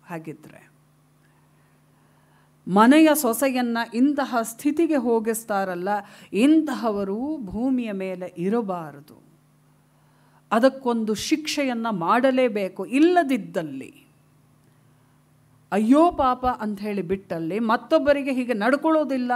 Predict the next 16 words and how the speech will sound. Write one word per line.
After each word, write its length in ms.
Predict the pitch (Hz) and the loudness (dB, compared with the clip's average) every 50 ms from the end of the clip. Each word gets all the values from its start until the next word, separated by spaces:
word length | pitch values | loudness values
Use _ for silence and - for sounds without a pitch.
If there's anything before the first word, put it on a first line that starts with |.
| 226 | -2
ಅನ್ನುವುದಕ್ಕೆ 1000 | 214 226 226 226 220 208 208 196 190 180 190 - 269 285 285 - - - - - _ | -2 -6 -6 -6 -6 -6 -4 -4 -6 -8 -6 -6 -6 -6 -6 -6 -14 -20 -20 -16 _
ನಮಗೆ 280 | 220 247 262 269 262 247 | -2 0 0 0 0 0
ನಂಬಿಕೆ 480 | 220 233 262 294 320 330 320 302 269 | 0 0 0 2 2 0 0 0 -2
ಎಲ್ಲಿಂದ 340 | 247 220 208 196 190 180 165 | -2 -2 -2 -4 -6 -6 -8
ತರುವಂಥದ್ದು? 840 | 180 170 - 170 160 160 151 147 151 151 151 - - - _ _ - - _ _ _ _ _ _ _ _ _ _ _ _ _ _ _ _ _ _ _ _ _ _ _ _ _ _ _ | -10 -10 -10 -10 -10 -10 -10 -12 -14 -18 -18 -20 -20 -20 _ _ -20 -20 _ _ _ _ _ _ _ _ _ _ _ _ _ _ _ _ _ _ _ _ _ _ _ _ _ _ _
ಆದರೂ 720 | 165 156 156 151 147 170 170 190 196 185 139 - - - _ _ _ _ _ _ _ _ _ _ _ _ _ _ _ 151 | -16 -14 -14 -10 -8 -6 -2 -2 -2 -2 -4 -10 -16 -20 _ _ _ _ _ _ _ _ _ _ _ _ _ _ _ -10
ದ್ರೌಪದಿ 640 | 160 165 170 185 220 240 226 - 220 185 175 185 - - | -6 -2 -2 -2 -2 -2 -4 -6 -8 -8 -10 -12 -10 -10
ಅನುಭವಿಸಿದ 680 | 170 180 196 196 185 180 180 170 170 165 - 165 147 | -8 -8 -6 -6 -4 -6 -6 -8 -10 -12 -14 -16 -16
ಸಂಕಟವಿದೆಯಲ್ಲ, 1160 | 151 151 - - - 160 185 214 214 202 220 196 - - 170 165 151 131 131 135 131 - - - - - - _ _ _ _ _ _ - _ _ _ _ _ _ _ _ _ _ _ _ _ _ _ _ _ _ _ _ _ _ _ _ _ _ _ _ _ _ _ | -16 -16 -16 -16 -12 -10 -8 -8 -8 -10 -12 -12 -12 -14 -14 -14 -14 -14 -18 -20 -20 -20 -20 -20 -20 -20 -20 _ _ _ _ _ _ -20 _ _ _ _ _ _ _ _ _ _ _ _ _ _ _ _ _ _ _ _ _ _ _ _ _ _ _ _ _ _ _
ಇದನ್ನ, 300 | - 220 196 214 214 214 214 190 175 170 - - _ _ _ _ _ _ _ _ _ _ _ _ _ - | -8 -4 -4 -2 -2 0 -2 -2 -4 -4 -8 -14 _ _ _ _ _ _ _ _ _ _ _ _ _ -10
ಇದನ್ನ 320 | 196 214 202 247 240 240 233 226 202 196 185 185 | -10 -8 -6 -6 -4 -4 -4 -4 -4 -4 -6 -6
ಹೀಗೆ 560 | 175 - - - - 294 330 330 - 302 294 | -8 -12 -8 2 6 6 6 8 6 4 4
ಅಂತ 300 | 294 302 302 220 214 196 | 4 2 -2 -6 -6 -6
ಹೇಳೋದಕ್ಕೆ 440 | 190 208 196 185 180 170 170 170 135 | -6 -8 -6 -6 -8 -10 -12 -12 -12
ಆಗೋದೇ 360 | 143 156 165 175 196 170 170 | -12 -10 -6 -6 -6 -4 -6
ಇಲ್ಲ. 240 | 156 147 156 _ _ | -8 -10 -14 _ _